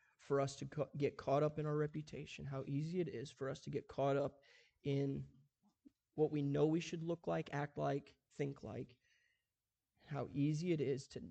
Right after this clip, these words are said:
not deal head on with what's bothering us, not to deal head on with what is eating us alive.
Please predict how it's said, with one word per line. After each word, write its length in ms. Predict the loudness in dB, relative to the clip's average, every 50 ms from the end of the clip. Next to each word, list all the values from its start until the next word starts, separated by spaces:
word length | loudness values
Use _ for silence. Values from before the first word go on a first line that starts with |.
| -10 -8
not 300 | -6 -4 -2 -4 -4 -4 -12 _ _ _ _ _
deal 400 | -10 -8 -4 -2 -2 -4 -4 -8 _
head 340 | -20 -12 -6 -4 -2 -2 -2
on 300 | -4 -8 -8 -10 -12 -12 -16 _ _ _ _ _ _
with 220 | -10 -10 -10 -6 -6
what's 240 | -6 -6 -6 -10
bothering 520 | -10 -8 -8 -8 -8 -10 -10 -12 -12 -12 -12
us, 280 | -12 -12 -14 -14 -18 _ _ _ _ _ _ _
not 400 | -10 -4 -2 -2 -2 -2 -4 -6
to 120 | -4 -4 -4
deal 440 | -4 -4 -6 -4 -4 -4 -4 -6 -10 _ _
head 320 | -14 -8 -6 -4 -4 -4
on 280 | -6 -10 -10 -14 -14 -16 -16 _ _ _ _ _ _ _
with 200 | -8 -8 -8 -4 -4
what 180 | -4 -2 -2
is 180 | -4 -8 -10 -10 _
eating 360 | -6 -6 -6 -6 -6 -8 -10
us 340 | -12 -14 -14 -14 -14 -16 -16 _
alive. 600 | -14 -14 -12 -12 -14 -14 -14 -14 -16 -16 -18 -20